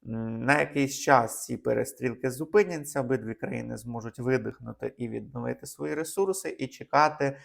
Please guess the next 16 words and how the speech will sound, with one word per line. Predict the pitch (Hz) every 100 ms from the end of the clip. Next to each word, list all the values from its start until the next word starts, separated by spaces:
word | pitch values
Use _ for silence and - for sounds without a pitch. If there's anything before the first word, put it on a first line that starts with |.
| - _ _
нового | 123 127 135 135 120 107 -
приводу | 123 139 131 123
для | 107 113
того, | - 120 117
щоб | - 127 113 _ _ - _ _
ці | - 123 123
обопільні | - 117 113 113 135 135 131 123 -
атаки | 117 - 120 - 123 117 - _ _ -
відновити. | 117 120 131 120 113 - 95 - _ _ _ _ _ _ _ -
Думаю, | 139 151 135 113 107
буде | 104 123 110 110 113 117
підписана | - - - 123 117 113 113
за | 117
якийсь | - 120
час | - 120 120 -
угода. | 151 220 220 175